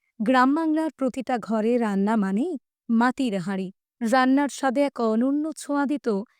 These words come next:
কুমোরদের তৈরি সেই হাঁড়ি, কলসি কিংবা সরা। গরম ভাত থেকে শুরু করে শীতল জল সবই রাখা হতো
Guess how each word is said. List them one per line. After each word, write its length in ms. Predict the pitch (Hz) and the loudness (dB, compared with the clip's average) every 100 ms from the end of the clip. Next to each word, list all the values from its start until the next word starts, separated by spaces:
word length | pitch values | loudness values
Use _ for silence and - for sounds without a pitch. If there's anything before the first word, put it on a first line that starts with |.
| _ | _
কুমোরদের 480 | - 240 240 202 220 - | 0 2 2 0 -4 -2
তৈরি 360 | 208 190 220 311 | -2 0 0 -2
সেই 260 | - 233 | 0 0
হাঁড়ি, 420 | 180 202 196 208 233 | 0 -2 -2 -4 -4
কলসি 500 | 214 185 196 269 262 - _ _ - | -4 -4 -4 -2 -2 -4 _ _ -4
কিংবা 340 | 285 285 240 | 2 4 2
সরা। 380 | 190 - 190 185 - _ _ _ _ 214 | 0 -4 -4 -6 -10 _ _ _ _ 0
গরম 360 | 254 254 349 | 4 4 4
ভাত 180 | 294 320 | 2 -2
থেকে 240 | - - 339 | -4 -4 -4
শুরু 240 | - 320 | -2 -4
করে 300 | - 330 320 - _ _ | 0 0 0 -2 _ _
শীতল 440 | - 240 - 226 | -8 -6 -2 -2
জল 360 | 196 214 254 196 - _ | 0 0 0 -2 -10 _
সবই 400 | - 214 202 269 | -8 -6 -2 0
রাখা 340 | 349 320 320 | 0 0 0
হতো 340 | 302 320 330 | 0 0 2